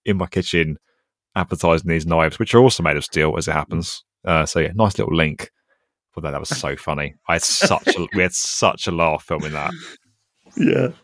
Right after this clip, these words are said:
Speaker 2: I could tell. You didn't put the outtakes in though, did you? 'Cause we, we got some, like you said earlier, we got the outtakes on the Slack, but, uh,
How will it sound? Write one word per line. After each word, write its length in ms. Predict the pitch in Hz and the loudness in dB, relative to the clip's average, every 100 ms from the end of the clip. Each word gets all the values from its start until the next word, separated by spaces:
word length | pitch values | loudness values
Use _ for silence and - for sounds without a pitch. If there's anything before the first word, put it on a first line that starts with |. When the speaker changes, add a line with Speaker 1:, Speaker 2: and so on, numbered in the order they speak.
| _ | _
Speaker 2:
I 80 | 151 | -10
could 220 | - 160 | -8 -10
tell. 320 | - 147 127 113 156 | -8 -6 -6 -8 -2
You 160 | 214 | 0
didn't 260 | 226 269 233 | 4 2 2
put 200 | 196 170 | 0 2
the 80 | 180 | 2
outtakes 580 | 202 - 156 131 - 117 | 2 2 2 2 2 0
in 120 | 101 | 2
though, 160 | 87 | 0
did 260 | 87 135 - | 0 -2 0
you? 160 | 98 78 | 0 0
'Cause 220 | 127 - | -2 0
we, 160 | 147 175 | 6 6
we 200 | 160 160 | 8 6
got 240 | 185 156 | 6 2
some, 200 | - 170 | 0 4
like 180 | 180 175 | 4 4
you 60 | 175 | 2
said 260 | - 175 | 2 4
earlier, 280 | 165 151 110 | 6 6 6
we 80 | 107 | 4
got 160 | 135 | 2
the 80 | 143 | 6
outtakes 500 | 135 127 - 113 - | 6 4 2 -2 0
on 100 | 113 | -2
the 60 | 101 | -2
Slack, 540 | - 135 110 87 - - | -2 -2 -2 -4 -10 -8
but, 220 | - 95 - | -2 0 0
uh, 380 | 107 101 101 | 0 0 -2